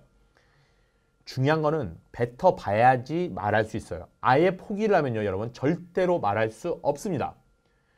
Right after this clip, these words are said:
이거요, 이 상황에 여러분이 과거에 하는 생각, 이거 말고 표현할 수 있는 방법이 없어요. 여러분이 얘기할 때 여태껏 그냥 과거형으로 쓴 거 알거든요? 영어를 배우는 이유가 뭡니까?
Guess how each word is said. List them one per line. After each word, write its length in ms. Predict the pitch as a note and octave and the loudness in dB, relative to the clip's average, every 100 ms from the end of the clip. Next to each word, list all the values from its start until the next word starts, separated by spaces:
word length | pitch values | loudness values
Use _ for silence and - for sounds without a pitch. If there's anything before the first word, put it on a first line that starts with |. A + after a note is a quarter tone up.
| _ _ _ _ _ _ _ _ - | _ _ _ _ _ _ _ _ -2
이거요, 480 | G#3+ C4+ A3 A3+ - | 10 12 12 12 6
이 140 | A#3 C4+ | 2 4
상황에 480 | C#4 C#4 B3 A#3 | 6 6 6 8
여러분이 340 | F3+ F3+ G3+ F#3 | 8 8 6 0
과거에 340 | - C#3+ A3 | 2 8 8
하는 100 | A3 | 8
생각, 260 | G3 F3+ E3+ | 6 4 2
이거 240 | G3+ G3+ B3 | 0 4 6
말고 340 | F#3+ F3+ G3+ | 6 6 4
표현할 260 | G#3 B3+ A#3 | 4 0 0
수 60 | |
있는 80 | A3 | 0
방법이 260 | C#3+ E3 G#3 | 0 4 4
없어요. 460 | A#2 - G#3 G2+ C3 | 2 4 4 4 6
여러분이 460 | D#3 A#3+ A#3+ A#3 E3 | 10 10 10 4 4
얘기할 280 | C#3+ G#3 G#3+ | 4 4 6
때 100 | E3+ | 4
여태껏 320 | B2+ E3+ - | 4 0 0
그냥 220 | E3 E3+ | 0 -2
과거형으로 560 | - - D3 G3+ G3 F#3 | 2 2 6 4 4 0
쓴 180 | F#3 F3+ | -2 0
거 80 | D#3+ - | 0 4
알거든요? 680 | A#2+ D3 D3 D3 G#3 D4 - _ _ _ _ _ _ - | 4 4 4 4 2 2 -2 _ _ _ _ _ _ -4
영어를 220 | B2+ F3+ | 2 4
배우는 220 | D#3+ D#3 | 4 2
이유가 140 | B2 C3+ | 2 -2
뭡니까? 500 | G2 G#2 G#2+ F2 | -2 -4 -6 -8